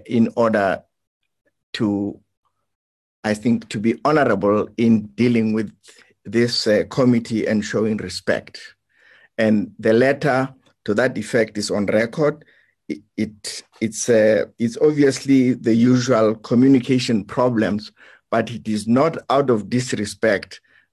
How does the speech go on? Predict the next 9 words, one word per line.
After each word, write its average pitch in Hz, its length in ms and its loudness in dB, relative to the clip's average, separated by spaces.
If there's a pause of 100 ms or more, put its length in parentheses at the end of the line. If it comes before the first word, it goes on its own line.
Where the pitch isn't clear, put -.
that 110 420 -2
we 110 200 0
are 98 120 2
in 107 220 0
this 107 160 -2
situation. 95 760 -6
I 107 120 -2
think 113 300 -2
the, 107 240 -6